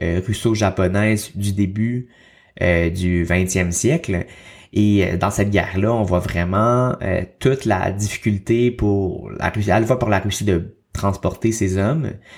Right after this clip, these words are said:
euh, mais aussi de, de, de devoir gérer ce territoire-là. Donc, les conflits sont, sont,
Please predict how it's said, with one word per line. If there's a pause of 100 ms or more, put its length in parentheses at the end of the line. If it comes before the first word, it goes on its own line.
(260)
euh, (180)
mais
aussi
de,
de,
de
devoir
gérer
ce
territoire-là.
Donc, (380)
les
conflits
sont,
sont,